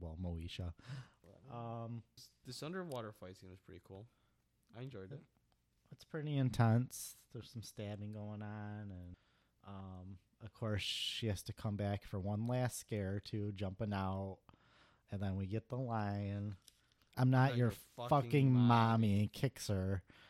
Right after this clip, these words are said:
Speaker 1: very dramatically. Like, her head, like, <laughs> snaps all the way back.
Speaker 2: Yeah, that was aggressive.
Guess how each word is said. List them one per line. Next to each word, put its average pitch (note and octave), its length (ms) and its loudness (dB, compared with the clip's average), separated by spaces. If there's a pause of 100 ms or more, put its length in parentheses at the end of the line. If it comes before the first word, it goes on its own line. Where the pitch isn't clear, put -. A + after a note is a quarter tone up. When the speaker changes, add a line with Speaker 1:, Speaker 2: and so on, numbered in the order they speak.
(300)
Speaker 1:
very B2 220 6
dramatically. A2 600 4
Like, G2+ 160 2
her G#2 80 4
head, A2 260 2
like, A2 160 6
<laughs> - 80 0
snaps - 640 8
all B2+ 240 8
the D3+ 80 8
way D3 160 8
back. A#2 340 6
Speaker 2:
Yeah, F3 320 -4
that D#3 60 -2
was D#3+ 160 -6
aggressive. C3+ 720 -6